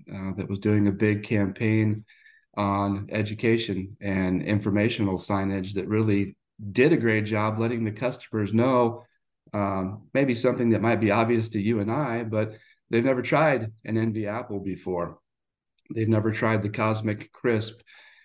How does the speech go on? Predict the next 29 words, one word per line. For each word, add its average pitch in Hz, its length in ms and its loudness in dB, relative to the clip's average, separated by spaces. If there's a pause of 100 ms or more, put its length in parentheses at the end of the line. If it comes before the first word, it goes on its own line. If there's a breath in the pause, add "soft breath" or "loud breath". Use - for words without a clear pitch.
(140)
and 95 240 -2
many 117 240 6
of 104 60 4
the 110 140 4
other 113 420 2
new 123 220 2
varieties 107 1040 -2
of, 101 360 -2
of 98 200 -4
great 117 220 2
apples 104 440 0
that 95 140 -4
are 90 100 -4
out 90 160 -6
there. 98 160 -6
So 107 140 -4
they 131 120 2
don't 170 140 2
know 170 140 4
anything 165 260 2
about 147 300 0
'em. 95 180 -6 (460 soft breath)
You - 80 -10
know, 98 180 -4
they 107 80 0
don't 107 160 2
know 113 140 4
if 110 120 0
they're 104 300 0